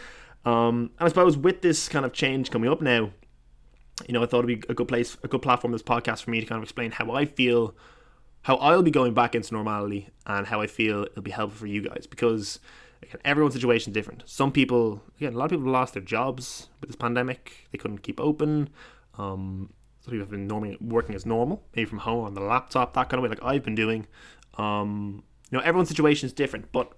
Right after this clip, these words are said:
with these restrictions being lifted, there is gonna be changes to a lot of people. So I suppose this is my kind of inside scoop as to how I feel like I can help you structure yourself a little better to kind of ease that stress that can come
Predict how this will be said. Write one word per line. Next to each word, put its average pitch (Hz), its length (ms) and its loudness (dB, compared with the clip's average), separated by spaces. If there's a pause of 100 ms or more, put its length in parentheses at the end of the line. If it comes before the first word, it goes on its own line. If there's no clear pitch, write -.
(100)
with 156 400 2 (180)
these 131 200 -2
restrictions 123 440 -6
being 107 140 -6
lifted, 127 460 -2 (140)
there 123 160 -2
is 147 100 0
gonna 139 140 0
be 123 80 -4
changes 120 320 -6
to - 220 -8
a - 20 -2
lot 117 140 -2
of 117 40 -8
people. 151 300 -2
So 123 300 0 (1000)
I 170 80 4
suppose 160 560 6 (420)
this 160 120 4
is 175 60 0
my 160 160 6
kind 151 120 6
of 151 120 0
inside 139 340 2
scoop 135 420 4 (140)
as 123 220 2
to 127 160 -4
how 127 400 2
I 127 160 0
feel 123 340 0
like 113 440 0 (280)
I 127 80 0
can 123 180 0
help - 320 -4
you 135 500 0 (200)
structure - 460 -6
yourself 165 120 4
a 151 40 0
little 160 140 2
better 175 280 2 (200)
to 131 100 -10
kind 127 160 -4
of 117 240 -4 (480)
ease 143 240 0
that 120 200 -2
stress - 540 -6
that - 220 -6
can 101 160 -10
come 131 460 -4